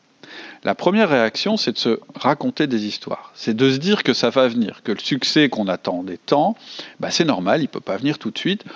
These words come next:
on l'aura plus tard. Et donc dans ces cas-là, ce que vous allez peut-être vous dire, si vous avez cette tendance, si vous croyez, euh, mordicus à cette règle,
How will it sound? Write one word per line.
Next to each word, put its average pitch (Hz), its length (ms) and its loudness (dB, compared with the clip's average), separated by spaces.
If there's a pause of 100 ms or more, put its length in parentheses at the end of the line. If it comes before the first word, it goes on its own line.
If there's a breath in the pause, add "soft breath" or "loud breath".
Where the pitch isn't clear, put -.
(160 loud breath)
on 110 120 -2
l'aura 113 300 4
plus 131 180 -6
tard. - 320 -6
Et 123 120 -4
donc 196 180 2
dans 131 160 2
ces 151 180 -2
cas-là, 135 300 4
ce - 80 -4
que 131 80 0
vous 120 160 2
allez 131 160 4
peut-être 208 380 2
vous 131 140 2
dire, 170 300 -2
si - 120 -2
vous 104 160 0
avez 104 160 2
cette - 240 -4
tendance, 127 380 -2
si 123 80 -2
vous 107 140 0
croyez, 139 640 2 (420 loud breath)
euh, 95 160 -2
mordicus 135 680 0
à 98 100 -2
cette - 320 -6
règle, 196 500 2